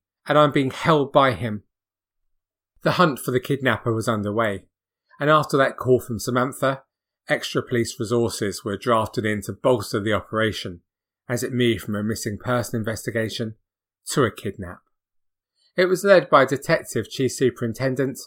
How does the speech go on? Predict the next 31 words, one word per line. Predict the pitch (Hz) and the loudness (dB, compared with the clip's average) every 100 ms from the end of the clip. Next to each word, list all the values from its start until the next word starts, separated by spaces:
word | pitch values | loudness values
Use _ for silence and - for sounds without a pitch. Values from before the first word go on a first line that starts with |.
| _ _ _ _ | _ _ _ _
Fergus | 151 135 127 120 | 0 2 2 -2
Corcoran, | - 165 156 - 104 98 - _ _ _ _ _ _ | -2 0 0 -2 -6 -8 -12 _ _ _ _ _ _
who | 165 | 2
was | 165 160 | 2 4
working | 180 185 180 160 | 6 6 4 0
on | 147 | 0
the | |
theory | 135 - 147 131 117 | -2 0 4 6 4
that | - | 2
the | 120 | -6
same | - 143 135 | -2 0 2
man | 127 120 117 | 2 2 0
was | 110 | -2
involved | 107 123 113 110 | -2 0 0 0
in | 107 | 0
both | 127 120 - | 2 2 0
incidents, | - 135 - 143 156 - - - _ _ _ _ | -4 -4 -4 -4 -6 -8 -14 -16 _ _ _ _
and | - 143 | -4 -2
a | 131 | 0
description | 127 - 165 - - 127 | -2 -2 -2 -2 -4 -6
of | - | -6
him | - 135 131 - _ _ | -4 -4 -6 -12 _ _
and | - 156 | -2 0
the | 147 | 2
vehicle | 147 120 - 104 107 _ _ _ - | 2 0 0 -6 -8 _ _ _ -4
were | 135 | 0
released | 127 131 113 - | 4 4 2 -2
to | 120 | -4
the | |
national | 117 - - 107 | -4 -6 -8 -10
press, | - 131 123 - - | -4 -4 -4 -8 -12